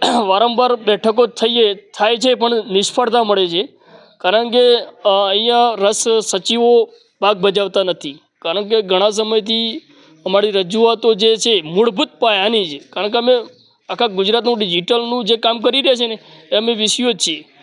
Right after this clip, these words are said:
સરકારની દરેક યોજનાઓ સફળ બનાવવાનો હાથ વીસી છે. સરકારને સમજવું જોઈએ. અત્યારે હાલ પગાર ન હોવાના કારણે અમે લોન પણ લઈ શકતા નથી. કમિશન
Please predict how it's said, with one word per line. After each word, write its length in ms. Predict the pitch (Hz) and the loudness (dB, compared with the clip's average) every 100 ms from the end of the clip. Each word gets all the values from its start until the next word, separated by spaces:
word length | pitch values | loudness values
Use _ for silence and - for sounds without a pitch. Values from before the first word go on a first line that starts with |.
| - | -14
સરકારની 540 | - 156 185 226 226 | -6 -4 -2 -2 -2
દરેક 380 | 220 185 208 226 | -2 0 0 0
યોજનાઓ 380 | 226 202 226 233 | 0 0 0 0
સફળ 340 | 220 180 208 | -2 -4 -2
બનાવવાનો 480 | 214 226 226 226 226 | 0 0 0 0 0
હાથ 240 | 175 190 220 - _ _ _ - | 0 0 -2 -8 _ _ _ -10
વીસી 380 | 185 - 233 233 | -6 -4 -2 -4
છે. 400 | - - 208 - - - - - - | -4 -2 -2 -4 -18 -20 -20 -20 -14
સરકારને 640 | - 185 190 226 233 247 | -4 -2 0 -2 0 -2
સમજવું 460 | 214 214 240 220 196 | -2 -2 -2 -2 -4
જોઈએ. 300 | 175 139 139 _ _ _ _ _ _ _ _ _ | -4 -8 -12 _ _ _ _ _ _ _ _ _
અત્યારે 380 | - - 240 233 | -10 -4 0 2
હાલ 320 | 226 233 240 233 - - | 2 2 0 -2 -14 -4
પગાર 320 | 196 202 226 | 0 0 0
ન 100 | 233 | 2
હોવાના 440 | 233 220 240 247 | 4 4 4 4
કારણે 520 | 233 214 233 226 175 156 - - | 2 2 2 0 0 -8 -14 -4
અમે 160 | 208 220 | 0 2
લોન 260 | 196 208 | 2 0
પણ 180 | 202 240 | 0 0
લઈ 160 | 220 214 | 2 0
શકતા 480 | 214 202 202 202 202 - | 0 -2 -2 -2 -6 -8
નથી. 380 | 185 185 165 143 _ _ - - - _ - | -4 -4 -6 -8 _ _ -20 -20 -20 _ -8
કમિશન 640 | 202 226 240 240 247 247 | -4 0 0 0 -2 -6